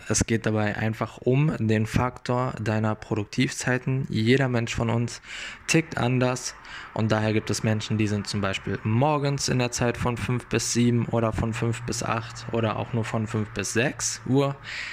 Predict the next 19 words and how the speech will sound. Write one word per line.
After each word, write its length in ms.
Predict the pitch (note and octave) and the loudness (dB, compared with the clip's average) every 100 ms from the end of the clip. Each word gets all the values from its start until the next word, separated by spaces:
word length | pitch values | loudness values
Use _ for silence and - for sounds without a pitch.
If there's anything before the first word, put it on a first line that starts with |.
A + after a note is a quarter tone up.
| - - | -14 -6
super 420 | G#2+ G#2+ D#3+ F3+ | -4 4 4 6
produktiv, 800 | E3+ - D3 C#3 - B2 C3 - - - - | 4 2 0 0 4 4 4 0 -12 -18 -8
super 320 | A#2+ C3+ C#3 C3 | 0 2 2 -2
kreativ 680 | - B2 A#2+ - B2 B2 | -2 0 0 0 0 0
und 220 | - B2 A2+ | -2 -2 0
können 340 | A#2+ A2+ A#2 | -2 -2 -2
zu 200 | - A2+ | -2 -2
absoluten 560 | G#2+ A2 A2+ A2+ A#2 - | -2 -2 -2 -2 -2 -6
Höchstleistungen 1120 | - - C3+ E3 - - F#2+ F#2+ - G#2 G#2+ G#2+ | -6 2 4 4 2 0 0 -2 -4 -2 -2 0
auflaufen. 720 | G2+ G2 G2+ G2+ - B2 F3 - - - - - - _ _ | -2 -2 0 0 0 -2 -2 -4 -16 -14 -14 -16 -20 _ _
Es 180 | - A2+ | -4 -2
gibt 140 | G#2+ | 0
Menschen, 320 | G#2+ G2+ - | 0 0 0
die 100 | G#2 | 0
haben 180 | G2+ G#2 | 0 0
das 360 | G2+ G2 - - - - | 0 -2 -4 -6 -8 -4
statt 280 | - G#2 | -4 -2
dem 80 | G#2 | 0
Mittagstief 720 | G#2+ G#2+ C3 - - C3+ - | 2 2 -2 0 2 2 0